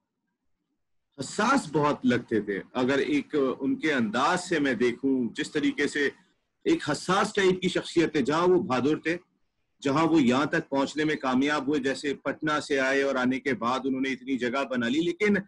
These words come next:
at the same time, जब कभी आप उनका interview देखेंगे, एक हसास शख्सियत जरूर लगी। और जो हसास शख्सियत होती है, तो वो, जैसे धोनी साहब बैठे हुए, तो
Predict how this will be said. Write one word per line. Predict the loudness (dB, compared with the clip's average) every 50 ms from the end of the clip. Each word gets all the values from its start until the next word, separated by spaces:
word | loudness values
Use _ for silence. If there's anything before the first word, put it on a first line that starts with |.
| _ _ _ _ _ -2 -2
at | -2 0
the | 2 2 0 4 4
same | 4 4 4 4 2
time, | 2 2 4 6 6 6 4 2 0 -2 _ _ _ _ _ _ _ _ -2
जब | 2 2 2
कभी | 2 2 2 4 4 4 4
आप | 4 2 2 0
उनका | -2 -2 2 2 4
interview | 4 2 2 0 -6 -2 0 2 2
देखेंगे, | 4 4 4 6 4 2 2 2 -2 -4 -8 _ _ _ _ _ _ _ _ _ _ _ _ _
एक | 4 4 4 4 _ 2 2 2 0 -2 -6 -6
हसास | -6 -8 -2 0 0 2 2 2
शख्सियत | 2 2 -2 -2 -2 -2 0 2 4 4 4
जरूर | 4 4 4 6 6 6 6
लगी। | 4 4 4 4 4
और | 4
जो | 4 2 0
हसास | 0 -2 -2 -2 0 0 0
शख्सियत | 0 -2 -4 -6 0 2 2 2 4 2
होती | 0 0 2 2 2 4
है, | 4 2
तो | 2 2 2 2 2 0 -2 -4
वो, | 0 2 4 4 4 4 2 _ -2
जैसे | 0 0 2 2 2
धोनी | 2 2 2 2 0 0
साहब | 0 0 0 0
बैठे | 0 0 -2 -2 0 -2
हुए, | -2 0 -2 0
तो | 2 2 0 0 0